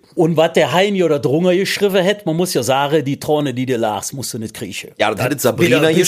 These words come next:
Speaker 2: geschrieben. Sabrina hat das
Speaker 1: oder
Speaker 2: geschrieben.
Speaker 1: Sabrina, das
Speaker 2: Ich
Speaker 1: ist ja
Speaker 2: hab
Speaker 1: genau
Speaker 2: ihr
Speaker 1: der
Speaker 2: nur
Speaker 1: Punkt.
Speaker 2: gesagt, ich fünk das Jod, wenn man dazu
Speaker 1: Kannst du ja nicht schreiben, das ist ja das
Speaker 2: Also
Speaker 1: Allerschönste,
Speaker 2: los.
Speaker 1: das bei,
Speaker 2: Ja, ist so,
Speaker 1: äh,
Speaker 2: ich morde mit dem
Speaker 1: Sabrina
Speaker 2: Ellenbogen.
Speaker 1: hat.
Speaker 2: Ja, ich
Speaker 1: Ja.
Speaker 2: morde mit dem Ellenbogen.
Speaker 1: Und man muss sagen,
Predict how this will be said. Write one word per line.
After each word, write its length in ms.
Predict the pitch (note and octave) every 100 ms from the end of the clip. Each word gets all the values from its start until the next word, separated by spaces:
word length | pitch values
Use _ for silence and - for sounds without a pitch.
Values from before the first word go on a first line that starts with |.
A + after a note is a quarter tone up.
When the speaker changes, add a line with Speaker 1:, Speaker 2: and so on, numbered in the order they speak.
| - F3+
Speaker 2:
geschrieben. 140 | F3
Sabrina 520 | G#2 G#2+ A2 A2+ C#3 D3
hat 100 | D#3
das 60 |
Speaker 1:
oder 120 | C#3
Speaker 2:
geschrieben. 280 | C3 - C#3+
Speaker 1:
Sabrina, 320 | C#3 D3 C#3+ A2+
das 120 | A2
Speaker 2:
Ich 60 | -
Speaker 1:
ist 100 | -
ja 80 |
Speaker 2:
hab 60 | C3+
Speaker 1:
genau 240 | C3+ C3+
Speaker 2:
ihr 80 | -
Speaker 1:
der 80 | A#2
Speaker 2:
nur 100 | C#3
Speaker 1:
Punkt. 140 | C#3+ A2
Speaker 2:
gesagt, 420 | G#2+ G#2+ A#2+ -
ich 180 | G#2 -
fünk 420 | - B2+ B2+ B2
das 180 | F2+ E2+
Jod, 280 | E2+ F2+ F2
wenn 120 | E2+
man 80 | F2
dazu 240 | G#2+ A#2 -
Speaker 1:
Kannst 220 | C#3 C#3+
du 60 |
ja 140 | A#2+ A#2
nicht 180 | A#2 A#2
schreiben, 320 | C#3+ B2+ A#2+
das 100 | B2
ist 120 | C3+ C3+
ja 80 |
das 140 | B2+ A#2
Speaker 2:
Also 180 | C#3+ C3
Speaker 1:
Allerschönste, 400 | F#3+ E3 D3+ C#3+
Speaker 2:
los. 80 |
Speaker 1:
das 80 | B2
bei, 80 | B2
Speaker 2:
Ja, 120 | A#2
ist 160 | C3 -
so, 60 | F3+
Speaker 1:
äh, 100 | C#3
Speaker 2:
ich 140 | C#3
morde 340 | D3+ G#3+ G#3 F3
mit 80 | -
dem 80 |
Speaker 1:
Sabrina 100 | A#3 C3
Speaker 2:
Ellenbogen. 260 | A2+ A3+
Speaker 1:
hat. 80 | G2+
Speaker 2:
Ja, 120 | B3+ -
ich 140 | -
Speaker 1:
Ja. 100 | G#3
Speaker 2:
morde 120 | A3 E3+
mit 80 |
dem 60 | -
Ellenbogen. 320 | F#3 G2 - -
Speaker 1:
Und 380 | A#3 C#4 C4
man 160 | D#3+ F3
muss 180 | G3+ -
sagen, 480 | D3+ F#3 F#3+ A3